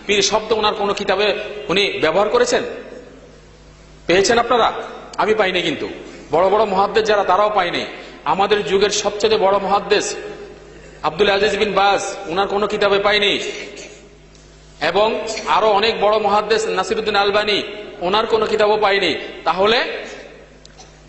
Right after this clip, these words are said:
আপনি পেয়েছেন কোথায়? তাহলে এই পীর যদি মাযহাবের ইমামরাই জানতো না, তাহলে ইমামরা যদি না জানতো, তার পূর্বেকার তাবেঈরা জানতো না, তাবেঈরা যদি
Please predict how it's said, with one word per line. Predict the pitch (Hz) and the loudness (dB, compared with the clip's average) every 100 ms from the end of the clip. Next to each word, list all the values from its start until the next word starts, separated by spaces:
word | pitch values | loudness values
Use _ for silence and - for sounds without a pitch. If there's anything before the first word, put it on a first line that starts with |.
| - - - - - - - - - | -20 -20 -20 -20 -20 -20 -20 -20 -6
আপনি | 175 202 233 | -4 0 2
পেয়েছেন | 202 190 180 | 4 2 0
কোথায়? | 139 - 95 - - - - - - - - - - - - - - - - - - - - - - - - - | 0 -2 -4 -6 -16 -18 -20 -20 -20 -20 -20 -20 -20 -20 -20 -20 -20 -20 -20 -20 -20 -20 -20 -18 -18 -18 -12 -2
তাহলে | 170 214 | 2 4
এই | 240 | 4
পীর | 247 262 | 2 4
যদি | 247 254 277 285 254 | 4 4 2 0 2
মাযহাবের | 208 214 240 269 | 2 4 4 4
ইমামরাই | 247 262 269 330 311 | 4 4 4 2 2
জানতো | 254 208 170 | 0 0 0
না, | 156 508 - - - - - - | 0 -2 -10 -20 -20 -20 -20 -6
তাহলে | 175 233 | 0 2
ইমামরা | 247 262 262 277 | 4 2 2 2
যদি | 277 285 | 2 2
না | 247 254 | 2 2
জানতো, | 285 262 269 | 0 2 0
তার | 254 226 240 | 4 2 2
পূর্বেকার | 269 262 269 269 262 | -4 0 2 2 2
তাবেঈরা | 226 233 285 294 | 2 2 2 2
জানতো | 269 247 220 | 2 2 0
না, | 208 - - - - - - _ _ _ - | 0 -2 -12 -20 -20 -20 -20 _ _ _ -4
তাবেঈরা | 175 196 254 277 | 0 2 4 4
যদি | 277 285 | 0 -2